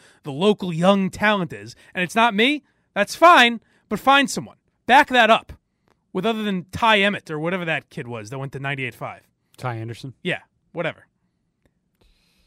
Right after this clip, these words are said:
Speaker 1: That, that's the young guy, the cool young guy that you brought in. He's better than me? Come on, man. If you think I suck, get rid of me. Don't ever have me on. That's fine.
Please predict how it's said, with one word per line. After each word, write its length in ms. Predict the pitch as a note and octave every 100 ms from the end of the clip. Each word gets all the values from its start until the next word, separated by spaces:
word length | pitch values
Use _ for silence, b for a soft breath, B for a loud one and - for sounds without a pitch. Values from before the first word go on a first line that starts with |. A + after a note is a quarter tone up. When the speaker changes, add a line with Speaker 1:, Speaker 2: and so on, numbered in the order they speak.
| _ _
Speaker 1:
That, 240 | G#3+ B3+ E3
that's 380 | B3 C4+ - -
the 180 | E3 G#3
young 340 | G3 A3 A#3
guy, 420 | G#3 G#3 A3+ B3 - _ _ _ _
the 80 | F3+
cool 260 | - A#3+ A3
young 240 | G3+ A3
guy 220 | G#3+ A3
that 100 | A3
you 100 | A3+
brought 280 | F#3 G#3+ A3
in. 200 | A#3+ B3 - _ _ _ _ -
He's 220 | G#3 F#3
better 180 | A#3 A3+
than 140 | A#3
me? 240 | B3 C4 - _ _ _ _ _ _ _ _ _ _
Come 140 | -
on, 180 | D#3 A#2
man. 280 | G2 G#2+ C#3+ _ _ _ _ _ _ _
If 100 | D3
you 60 | F3
think 160 | C#4 C#4+
I 100 | B3
suck, 460 | - B3+ B3 _ _ _ _ _ -
get 120 | F#3+
rid 140 | A3
of 40 | F3
me. 200 | D#3 D#3 -
Don't 160 | F3+
ever 140 | F3+ F3+
have 100 | F#3+
me 100 | F#3
on. 200 | G3+ D#3+
That's 180 | D#3+ -
fine. 280 | G3+ C#3+